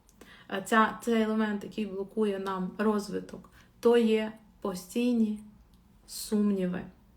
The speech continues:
То є постійні сумніви, так робити чи так робити?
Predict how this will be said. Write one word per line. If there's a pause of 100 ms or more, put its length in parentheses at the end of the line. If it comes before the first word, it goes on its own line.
(760)
То
є
постійні
сумніви, (320)
так
робити
чи
так
робити?